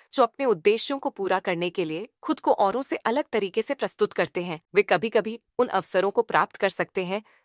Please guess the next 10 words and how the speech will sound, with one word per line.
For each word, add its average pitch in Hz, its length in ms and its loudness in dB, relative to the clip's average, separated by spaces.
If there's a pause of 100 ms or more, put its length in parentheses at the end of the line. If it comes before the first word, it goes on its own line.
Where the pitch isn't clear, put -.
(180)
जो 285 80 -2
दूसरों 220 380 -4
के 220 120 -2
लिए 185 120 2
उपलब्ध 185 480 2
नहीं 175 280 -4
होते। 160 360 -2 (100)
संभावना 170 640 0 (420)
और 214 80 2
कठिनाइयां। 156 580 -2